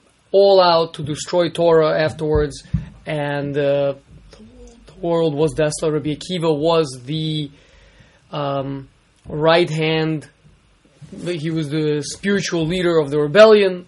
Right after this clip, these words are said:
so it makes sense that his Talmidim would have been the one to, ones to, to be destroyed more so than everybody else. So what's, how do we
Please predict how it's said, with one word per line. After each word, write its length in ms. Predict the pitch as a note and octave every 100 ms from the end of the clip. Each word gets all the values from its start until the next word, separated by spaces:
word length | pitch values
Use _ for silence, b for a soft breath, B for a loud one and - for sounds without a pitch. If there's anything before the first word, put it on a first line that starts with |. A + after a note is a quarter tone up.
| b b b
so 160 | - D3+
it 80 |
makes 240 | C#3 E3 -
sense 180 | E3+ C#3+
that 140 | D3+
his 160 | D#3 D3+
Talmidim 440 | D3+ D#3+ D3+ D3
would 120 | C#3+
have 100 | C#3+
been 160 | C3 C#3+
the 120 | C#3+
one 240 | C#3 D3+ C#3
to, 120 | E3+
ones 340 | - C#3+ D3+ C#3
to, 280 | - C#3 B2+ b b b b b
to 80 | -
be 160 | C#3 D3
destroyed 560 | C#3+ C#3 - D#3 D3
more 300 | B2+ C#3+ D3
so 160 | C#3 D3
than 100 | C#3
everybody 380 | C#3 C3+ D3+ F#3
else. 280 | G3 F#3 - B B B B B B - - _ - - - - -
So 400 | - - F3 E3+
what's, 800 | - D#3+ F3+ G3+ - - - - _ _ _ - -
how 200 | D3+ F3+
do 80 | F#3+
we 320 | F#3 F3+